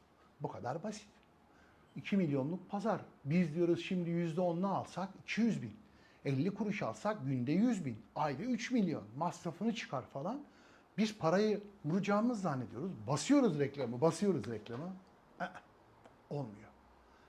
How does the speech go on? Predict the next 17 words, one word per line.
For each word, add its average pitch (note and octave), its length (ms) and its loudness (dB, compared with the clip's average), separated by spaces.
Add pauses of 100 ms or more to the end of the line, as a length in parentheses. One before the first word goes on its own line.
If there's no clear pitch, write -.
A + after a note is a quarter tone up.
(200)
Kendi G3 480 2
kuyruğunla D3+ 480 2
inatlaşmayacaksın. G#2 840 -8 (1200)
Ne F#3+ 100 2
mi D#3+ 80 0
oldu? A2+ 280 -6 (300)
Battık. - 300 -10 (640)
Bir A#3 240 10
milyon D3+ 480 2
doları D#3+ 380 4 (100)
bitirdiğimiz C3+ 640 2
gün G#3 200 0 (100)
şirketi D#3 460 -4
kapattık. - 440 -16 (680)
O F4+ 140 8
arada G3 320 4 (480)
ben G#3+ 300 4